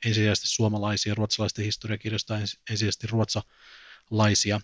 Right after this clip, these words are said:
mut, mut että tää, tää salaliitto, aa, jonka Daniel Juslenius, ää, käsittääkseni ensimmäisenä, ensimmäisenä toteaa, että ruotsalaiset ovat vaienneet, kätkeneet, piilottaneet tämän suomalaisten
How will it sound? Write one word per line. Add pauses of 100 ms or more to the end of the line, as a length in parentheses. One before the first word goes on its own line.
(120)
mut,
mut
että
tää, (240)
tää
salaliitto, (640)
aa, (200)
jonka (180)
Daniel
Juslenius, (120)
ää,
käsittääkseni
ensimmäisenä, (840)
ensimmäisenä
toteaa,
että
ruotsalaiset (460)
ovat (1040)
vaienneet,
kätkeneet,
piilottaneet (120)
tämän
suomalaisten